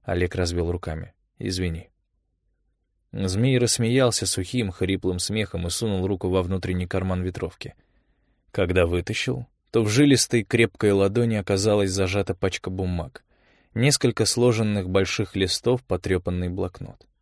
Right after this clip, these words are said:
«Смотри, изучай», — протянул он, и бумаги шлепнулись на стол перед Олегом. Тот осторожно потянулся к ним.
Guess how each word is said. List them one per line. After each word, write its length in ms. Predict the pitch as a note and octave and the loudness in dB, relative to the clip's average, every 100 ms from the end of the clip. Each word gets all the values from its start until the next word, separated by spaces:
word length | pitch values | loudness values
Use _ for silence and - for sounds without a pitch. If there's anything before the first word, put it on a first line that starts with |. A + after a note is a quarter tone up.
| _ _ _ _ _ _ - | _ _ _ _ _ _ -12
«Смотри, 680 | - - - D3+ D#3 F#2+ E2+ - _ _ - | -8 -2 0 2 4 4 0 -16 _ _ -6
изучай», — 720 | A#2+ G2+ A2 - F#2 - - _ _ _ - | -4 -2 -2 -2 -6 -8 -16 _ _ _ -6
протянул 500 | G2 G2 G2 F#2+ G#2+ | -2 0 0 0 2
он, 180 | C3 F#2+ | 2 0
и 20 | |
бумаги 400 | F2 G2 G#2 F#2 | -2 0 0 -2
шлепнулись 640 | - G2+ G2 - F2+ F2 | 0 0 0 0 -4 -4
на 120 | F2+ F2+ | -4 -4
стол 260 | - F2+ | -2 -2
перед 240 | F2 F2 E2+ | -2 -4 -4
Олегом. 400 | E2+ - - - _ _ _ - _ _ _ | -6 -10 -16 -18 _ _ _ -20 _ _ _
Тот 200 | - D#3 | 4 6
осторожно 640 | C#3 - B2 C3+ C#3+ B2 A#2 | 6 6 6 8 6 4 0
потянулся 600 | A#2+ A#2 G#2+ F#2+ - F2+ | 0 0 0 0 -2 -4
к 100 | - | -8
ним. 260 | - - | -10 -12